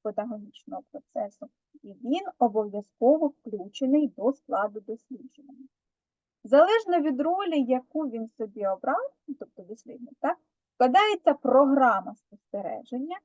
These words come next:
вибирається методика і техніка накопичення та фіксування фактів. Цінність і об'єктивність результатів спостереження залежить від того, наскільки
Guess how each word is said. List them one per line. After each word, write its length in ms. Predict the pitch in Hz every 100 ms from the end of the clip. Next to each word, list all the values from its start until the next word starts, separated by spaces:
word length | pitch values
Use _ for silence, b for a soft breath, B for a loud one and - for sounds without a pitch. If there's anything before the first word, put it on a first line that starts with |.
| _
вибирається 720 | 269 254 349 381 294 - 226
методика 840 | 220 285 302 311 277 240 196 -
і 120 | 196 190
техніка 640 | 247 214 - 277 320 -
накопичення 840 | 320 220 - - 226 349 427 294 226
та 160 | - 277
фіксування 800 | - - _ 190 - 208 214 226 277 _
фактів. 480 | 202 - _ - 254 _ _ _ _ _ _ _ _
Цінність 580 | - 269 240 214 208 _
і 100 | 220
об'єктивність 960 | 208 196 262 208 _ 233 208 190 202
результатів 680 | 214 208 202 - 190 - 240
спостереження 960 | _ 226 _ - 208 320 381 208 185 254 _ _ _
залежить 540 | - 226 330 440 415 320
від 260 | 277 285
того, 340 | - 403 370 339
наскільки 840 | 262 302 370 _ _ 294 254 -